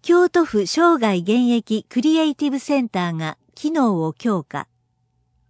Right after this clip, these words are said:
人生百年時代を迎え、生涯学び、現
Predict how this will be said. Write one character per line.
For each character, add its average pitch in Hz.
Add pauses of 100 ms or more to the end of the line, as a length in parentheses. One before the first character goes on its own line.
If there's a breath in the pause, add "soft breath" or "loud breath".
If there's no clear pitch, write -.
(1800)
人 302
生 190
百 208
年 311
時 311
代 214
を 165
迎 185
え、 160 (460)
生 339
涯 190
学 208
び、 190 (220)
現 185